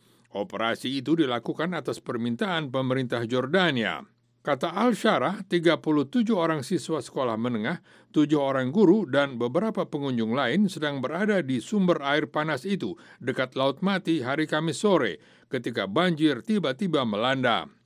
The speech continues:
Arus yang sangat deras menghanyutkan beberapa siswa empat sampai lima kilometer, bahkan ada yang terbawa sampai ke Laut Mati, kata Al-Shara.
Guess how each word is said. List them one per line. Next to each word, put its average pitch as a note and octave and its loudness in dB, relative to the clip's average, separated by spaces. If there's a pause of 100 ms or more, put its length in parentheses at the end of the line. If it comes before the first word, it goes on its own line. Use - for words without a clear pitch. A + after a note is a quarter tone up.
(160)
Arus B2+ 0
yang A#2+ -2
sangat A#2+ -6
deras C#3+ -2
menghanyutkan D3 -2
beberapa C#3 -2
siswa F3+ 0 (320)
empat B2+ -2
sampai D3+ -2
lima G#3+ 2
kilometer, F#3+ 2 (320)
bahkan C3 -2
ada C#3 0
yang A2+ -2
terbawa D3+ 0
sampai B2+ -4
ke A2+ -4
Laut D#3 0
Mati, A#2+ -4
kata G#2 -4
Al-Shara. G#2 -2